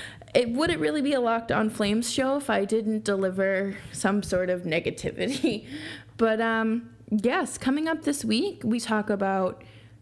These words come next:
uh, the finals and more Flames news. Uh, buyouts open on Friday, so who could possibly be out and are up and out and things like that.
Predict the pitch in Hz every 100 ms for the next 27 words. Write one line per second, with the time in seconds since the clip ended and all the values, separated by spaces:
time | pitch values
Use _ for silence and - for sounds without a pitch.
0 | - 202 185 180 202 - - - - 220
1 | 226 180 190 208 311 370 214 180 185 208
2 | - 220 208 214 - 202 202 208 214 214
3 | 254 320 - - - - - - - -
4 | - - 208 - 240 214 196 202 208 320
5 | 214 - - - - - - - 214 214
6 | 196 190 185 196 202 190 208 254 185 185
7 | 202 - - - 247 254 - 190 190 -
8 | 220 240 202 220 190 196 202 - - -
9 | - - - - - 185 185 180 - -
10 | - 165 - - 202 190 180 254 285 -
11 | 190 196 202 226 233 233 233 202 220 339
12 | -